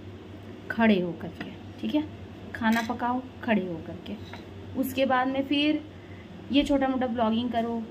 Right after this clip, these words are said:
फिर एडिट करो, फिर दो बजे से दुकान की तैयारी करो खड़े होकर के, फिर वहाँ दुकान में जाओ साढ़े पाँच, छः बजे, continue रात के दस बजे तक खड़े रहो। सोचो मेरा पैर का क्या हाल हो रहा है, पूरी तरह पैर मेरा damage।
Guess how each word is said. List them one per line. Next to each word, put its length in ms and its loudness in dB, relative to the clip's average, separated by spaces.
फिर 100 2
एडिट 340 4
करो, 320 0
फिर 400 8
दो 180 8
बजे 220 2
से 140 -2
दुकान 320 4
की 100 -2
तैयारी 300 2
करो 280 2
खड़े 180 6
होकर 320 -2
के, 80 -6
फिर 180 2
वहाँ 240 4
दुकान 320 2
में 120 -2
जाओ 200 4
साढ़े 200 2
पाँच, 280 -2
छः 100 -6
बजे, 180 -2
continue 480 2
रात 240 0
के 60 -4
दस 200 -4
बजे 100 -4
तक 200 -8
खड़े 180 -4
रहो। 680 -12
सोचो 200 0
मेरा 180 2
पैर 240 2
का 120 -6
क्या 220 -4
हाल 260 -4
हो 160 -6
रहा 120 -6
है, 60 -8
पूरी 180 0
तरह 220 -2
पैर 260 0
मेरा 300 2
damage। 500 6